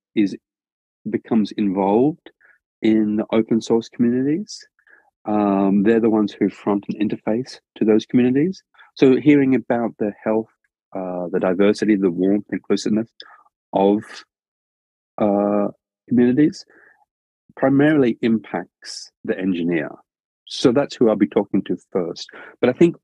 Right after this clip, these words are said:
all of these considerations are important for, for managers and anybody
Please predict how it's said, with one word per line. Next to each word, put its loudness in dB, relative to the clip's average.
all 4
of 0
these 0
considerations -2
are 4
important 2
for, 2
for -2
managers 0
and -2
anybody 0